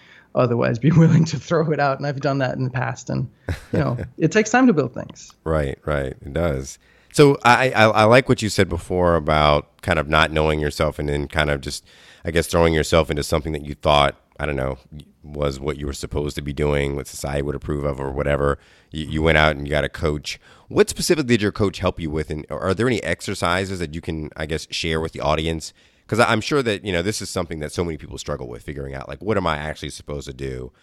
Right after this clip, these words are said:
Speaker 2: Where is my
Speaker 1: Mm-hmm.
Speaker 2: passion? What, what's gonna make me happy?" Are, are there any kind of, uh, I guess, th-, things that you did with your coach that you think,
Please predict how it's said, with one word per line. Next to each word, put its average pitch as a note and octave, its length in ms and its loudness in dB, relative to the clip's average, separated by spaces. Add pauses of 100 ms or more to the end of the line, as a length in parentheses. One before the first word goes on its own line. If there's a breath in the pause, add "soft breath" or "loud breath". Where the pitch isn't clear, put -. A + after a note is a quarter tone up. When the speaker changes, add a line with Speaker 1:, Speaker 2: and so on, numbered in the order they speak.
(180)
Speaker 2:
Where E2+ 160 -2
is D#2 100 -2
my C#2+ 140 -4
Speaker 1:
Mm-hmm. - 80 -4
Speaker 2:
passion? D2 400 -4
What, D#2 120 -10
what's F2+ 120 -12
gonna D#2+ 140 -6
make D2 180 -10
me D2 100 -12
happy?" C#2+ 480 -10 (260 soft breath)
Are, F2 80 -6
are G2+ 120 -2
there C3 140 0
any D3+ 100 -4
kind C3+ 180 -4
of, E2+ 220 -6
uh, D2+ 340 -4
I D#2 60 -6
guess, D#2+ 240 -8 (160)
th-, - 120 -16
things E2 260 -6
that D#2+ 120 -10
you F2 60 -10
did D#2+ 140 -4
with D#2 160 -10
your D#2 60 -12
coach D#2+ 280 -8
that C#2+ 200 -10
you D2 120 -12
think, D#2 240 -8